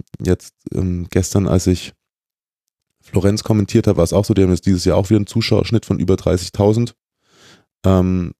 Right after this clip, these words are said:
das macht schon wieder Spaß, aber ich glaube wirklich, dass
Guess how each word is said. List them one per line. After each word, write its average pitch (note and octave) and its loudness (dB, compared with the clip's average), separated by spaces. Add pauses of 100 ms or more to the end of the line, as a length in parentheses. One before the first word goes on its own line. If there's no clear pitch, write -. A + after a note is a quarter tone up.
(420)
das F2+ 0
macht G2 -2
schon G2+ 0
wieder F#2+ 4
Spaß, A2+ -2 (180)
aber G2+ 2
ich G2 -2
glaube G2+ 2
wirklich, G#2 -2
dass - -2